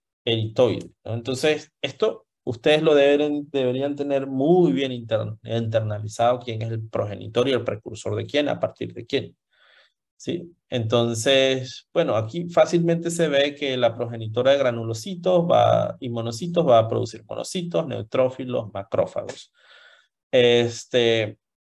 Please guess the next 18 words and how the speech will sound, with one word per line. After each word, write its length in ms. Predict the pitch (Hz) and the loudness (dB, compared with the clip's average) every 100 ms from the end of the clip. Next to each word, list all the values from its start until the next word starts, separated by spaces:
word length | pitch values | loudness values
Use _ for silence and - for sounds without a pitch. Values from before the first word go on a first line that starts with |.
| _ _ _ _ | _ _ _ _
ah, 340 | 127 127 123 135 | 4 6 4 0
una 240 | 139 143 | 0 2
parte 260 | 156 147 170 | 2 2 -6
importante, 720 | 160 175 170 156 117 110 - _ _ _ _ _ _ _ _ _ _ _ _ _ _ _ _ | -8 -8 -2 -2 -2 -10 -16 _ _ _ _ _ _ _ _ _ _ _ _ _ _ _ _
cuando, 500 | - 131 117 113 117 - - | -6 -2 2 2 2 0 -6
cuando 220 | 123 120 | 0 2
hablamos 360 | 127 143 165 | 4 4 2
de 100 | 165 | -2
macrófagos, 1300 | 139 127 - - 202 175 175 - - - - - _ _ _ _ _ _ _ _ _ _ _ _ | -4 -6 -8 -2 0 0 -8 -12 -14 -20 -20 -20 _ _ _ _ _ _ _ _ _ _ _ _
este, 920 | 120 113 110 107 - _ 117 110 - - | -2 0 0 -2 -10 _ -2 -2 -4 -6
cuando 280 | 127 120 120 | -4 2 4
hablamos 380 | 131 151 165 | 4 2 -2
en 160 | 156 135 | -4 -6
per 220 | - 117 | -4 -4
se 300 | 110 160 156 | -2 2 4
de, 240 | 127 113 113 | 4 0 -2
de 140 | 113 | -4
macrófagos, 1000 | 113 110 - 190 175 - - _ - | -2 -2 0 0 0 -4 -10 _ -20